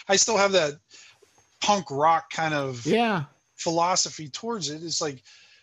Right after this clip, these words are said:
Speaker 1: nobody can tell you what your zine's supposed to be or what it's supposed to look like.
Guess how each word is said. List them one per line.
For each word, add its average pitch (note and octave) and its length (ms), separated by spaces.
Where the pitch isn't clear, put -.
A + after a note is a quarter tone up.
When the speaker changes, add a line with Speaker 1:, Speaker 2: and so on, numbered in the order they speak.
Speaker 1:
nobody G#3+ 360
can F3+ 180
tell G3 200
you E3+ 160
what D3 240
your C#3+ 80
zine's D#3 300
supposed D3+ 380
to C#3 60
be D#3+ 300
or C3 100
what D3+ 220
it's C3+ 180
supposed C#3 300
to C3+ 80
look F#3 260
like. A#2 280